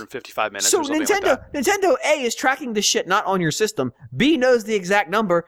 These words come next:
Speaker 2: and C does not give a fuck.
Speaker 1: <laughs> Yeah,
Speaker 2: So
Speaker 1: yeah, that's, that's that. All things are
Speaker 2: <laughs> So
Speaker 1: true.
Speaker 2: it's,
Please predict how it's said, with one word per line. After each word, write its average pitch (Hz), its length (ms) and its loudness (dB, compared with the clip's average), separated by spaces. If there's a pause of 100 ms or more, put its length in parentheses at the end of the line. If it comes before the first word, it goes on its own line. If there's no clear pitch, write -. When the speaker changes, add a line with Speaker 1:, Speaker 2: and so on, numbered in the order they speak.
(120)
Speaker 2:
and 175 100 0
C - 140 0
does 202 140 0
not 175 100 -2
give 175 140 2
a 156 40 0
fuck. - 220 -2 (260)
Speaker 1:
<laughs> - 280 -20
Yeah, 160 120 -2
Speaker 2:
So 196 440 4
Speaker 1:
yeah, 175 100 6 (400)
that's, 208 240 0 (100)
that's 156 180 2
that. 160 260 4 (120)
All 170 140 6
things 165 260 -2
are 147 100 2
Speaker 2:
<laughs> - 20 -6
So - 140 -2
Speaker 1:
true. 294 180 6
Speaker 2:
it's, - 300 -8